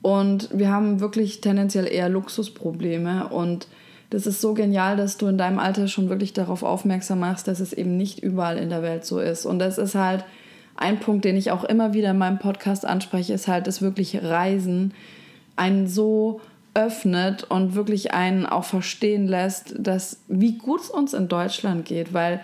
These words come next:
ich, wirklich, ich war ja jetzt auch dieses Jahr vier Monate in Kuba und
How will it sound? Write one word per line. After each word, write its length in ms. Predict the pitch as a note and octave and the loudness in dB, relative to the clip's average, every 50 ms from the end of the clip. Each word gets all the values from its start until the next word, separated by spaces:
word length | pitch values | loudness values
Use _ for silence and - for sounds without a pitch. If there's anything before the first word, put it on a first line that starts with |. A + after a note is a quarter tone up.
| - - - - - - - - - - - - - - - | -10 -18 -20 -20 -20 -20 -20 -20 -20 -20 -20 -20 -20 -4 0
ich, 200 | A3 A3+ A3+ - G#3+ | 0 0 2 0 0
wirklich, 300 | A#3 C#4 - C4+ A3+ - | 0 2 2 0 0 0
ich 140 | - G3 - | -2 0 0
war 140 | G#3 G#3 A3 | 2 2 2
ja 100 | A3+ A3 | 2 2
jetzt 260 | A3 G#3+ G#3 G#3+ - | 2 0 0 -2 0
auch 300 | - - G3 G3 G3 G3+ | 0 2 2 0 -2 -4
dieses 320 | - - A3 G#3+ A3 G3+ - | -2 -2 0 0 0 0 0
Jahr 140 | G#3 G3 G3 | 0 0 0
vier 180 | G3 - G#3+ G#3 | 0 0 2 2
Monate 400 | G3+ G#3 G#3+ G#3+ G#3+ G#3 - G#3 | 2 2 2 0 0 -2 0 -2
in 100 | G3+ G3 | -2 -2
Kuba 640 | - - - B3+ B3 A3+ B3 A#3+ B3 B3+ C4 B3+ - - - - - - - - - - - - | -2 -2 -2 0 0 0 0 0 0 -2 -2 -4 -8 -14 -20 -20 -20 -20 -20 -20 -20 -20 -8 0
und 420 | - G3 G3 G3 G3 G3+ G3 G3 | 2 2 2 4 2 0 0 -4